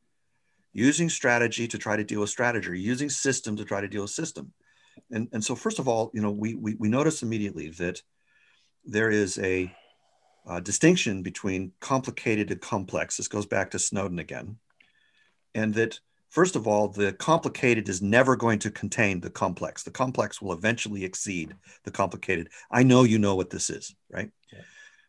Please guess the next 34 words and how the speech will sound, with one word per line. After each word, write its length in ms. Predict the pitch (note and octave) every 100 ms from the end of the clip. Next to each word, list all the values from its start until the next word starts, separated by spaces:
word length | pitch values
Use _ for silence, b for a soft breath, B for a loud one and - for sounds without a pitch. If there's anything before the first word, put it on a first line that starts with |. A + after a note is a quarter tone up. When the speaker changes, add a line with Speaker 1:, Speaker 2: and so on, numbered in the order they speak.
| -
Speaker 1:
But 160 | A#2+ B2+
moreover, 720 | B2+ C#3+ F3+ F#3 G#2+ F2 -
even 320 | C#3 F3+ G#3+
if 160 | E3 -
we 140 | C3+
were 100 | A#2+
to 100 | G#2+
live 380 | G2+ B2 C3+ G2
at 160 | F#2+ -
just 220 | A#2 -
the 80 | A#2
level 400 | A2 G#2+ G2 F#2+
of 100 | F2 F#2+
using, 680 | F#2 G#2 C#3 C#3+ C#3+ C3 - b b b b _
uh, 220 | G2+ F#2+ F#2+
complex 800 | - - C3 A#2+ - A2 - -
to 100 | -
deal 300 | F#2 A2 A2
with 240 | G#2+ G2+ -
complex, 720 | - F#2 F#2 F#2+ - - - _ _ _ _ _ _ _ _ _ _ _ _ _ _ _ _
right? 240 | F#2+ G2
So 160 | - G#2
that 140 | G2+
we 100 | G2
didn't 240 | G#2 B2+ E2
have 420 | G#2+ G#2+ G2 -
just 240 | - G#2+ -
the, 160 | F#2 -
the, 120 | F#2
the, 240 | - F#2
the 260 | F2 E2+ G2
naive 540 | F#2+ G#2+ A2 B2 A2
case 420 | - A2 F2 - -
of, 180 | E2+